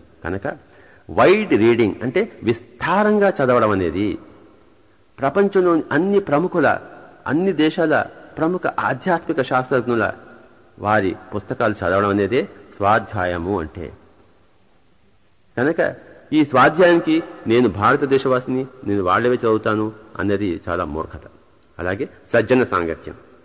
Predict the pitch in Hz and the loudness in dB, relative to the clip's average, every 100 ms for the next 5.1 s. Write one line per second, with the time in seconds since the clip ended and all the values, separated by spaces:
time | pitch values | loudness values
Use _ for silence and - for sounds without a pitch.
0 | _ 98 101 180 277 - - - _ - | _ -12 -4 -4 -6 -20 -20 -20 _ -4
1 | 120 180 196 117 120 104 123 139 - - | -2 2 0 0 0 2 2 0 -2 -10
2 | - 98 120 120 123 110 - - - - | -2 2 2 2 -2 -4 -18 -20 -20 -20
3 | - 98 98 98 113 240 98 101 143 - | -8 -4 -2 0 0 -2 -4 -2 -2 -8
4 | - 90 - 87 87 98 80 82 - - | -10 -10 -4 -6 -6 -8 -6 -8 -10 -16
5 | - | -18